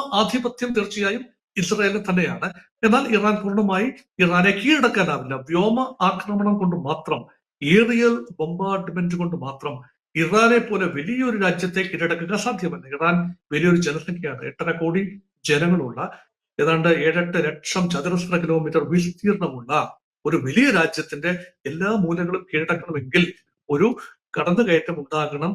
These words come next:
കരസേനയുടെ വിന്യാസം ഉണ്ടാകണം, കരയുദ്ധം ഉണ്ടാകണം. കരയുദ്ധം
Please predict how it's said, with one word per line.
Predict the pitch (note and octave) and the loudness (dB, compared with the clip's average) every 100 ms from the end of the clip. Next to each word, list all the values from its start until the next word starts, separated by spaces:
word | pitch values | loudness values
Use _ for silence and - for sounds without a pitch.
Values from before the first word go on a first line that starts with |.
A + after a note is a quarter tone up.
| - | -6
കരസേനയുടെ | C3 F3+ - - F3+ F3 F3 E3+ | -4 -4 -6 -6 0 2 2 0
വിന്യാസം | F#3 C#3+ D#3+ D#3+ - C#3+ | -4 -2 -2 -2 -4 -8
ഉണ്ടാകണം, | C3+ C#3 - F3 F#3 C#3 | -6 -8 -6 -8 -4 -4
കരയുദ്ധം | E3+ F#3 D#3+ F3+ E3 | 2 4 4 2 0
ഉണ്ടാകണം. | C#3 C#3 C3+ B2+ _ _ _ - | 0 -2 -4 -12 _ _ _ 2
കരയുദ്ധം | D#3+ B3+ A#3 | 4 4 2